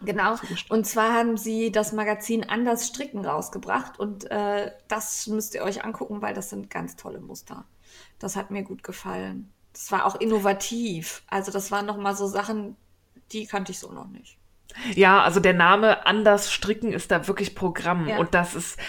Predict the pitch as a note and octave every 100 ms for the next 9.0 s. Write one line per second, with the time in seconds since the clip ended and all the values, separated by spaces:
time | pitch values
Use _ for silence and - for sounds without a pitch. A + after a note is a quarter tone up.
0 | - - - - - G#3 A3+ C4 A#3 -
1 | E3+ E3 - E3+ E3 E3 - F#3 A#3+ E3
2 | D3 - E3+ F3 - G#3 A3 - D3+ E3
3 | E3 E3 F3+ F3 G3+ A#3 A3+ A#3+ A#3+ -
4 | - - - F#3+ F#3+ A3+ G3 G3 F#3 F3+
5 | G#3 - - F#3 G3+ C4 A3+ - F#3+ F#3
6 | A#3 C4+ B3 G#3 F#3 A#3 A3 F3 - -
7 | G3+ F#3+ - F3+ E3+ A3 - G#3+ G3 F#3+
8 | F3 E3 F3 - B3+ A#3+ A3+ G#3 F#3+ F3